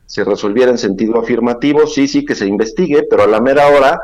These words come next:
algunos de estos delitos a lo mejor ya no se pueden procesar porque prescribieron. Entonces,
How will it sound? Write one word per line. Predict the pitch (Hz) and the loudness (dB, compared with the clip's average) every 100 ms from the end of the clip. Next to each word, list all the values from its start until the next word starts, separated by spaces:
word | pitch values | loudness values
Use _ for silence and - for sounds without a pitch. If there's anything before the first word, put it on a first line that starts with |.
| - _ - - _ | -14 _ -20 -20 _
algunos | 98 104 117 131 123 | 0 2 2 0 0
de | |
estos | 135 143 131 | 0 0 0
delitos | 135 139 139 | 0 0 0
a | 113 | 0
lo | 104 | 0
mejor | 104 123 123 | 0 0 2
ya | |
no | 120 | 0
se | 117 113 | -2 0
pueden | 117 123 123 | 0 2 0
procesar | 131 127 123 123 - | -2 -2 -4 -6 -4
porque | 123 107 | -6 -6
prescribieron. | - 92 - 90 92 90 82 - - _ - _ - | -6 -8 -8 -6 -2 -2 -4 -12 -20 _ -20 _ -8
Entonces, | 131 135 170 - | -6 0 0 -2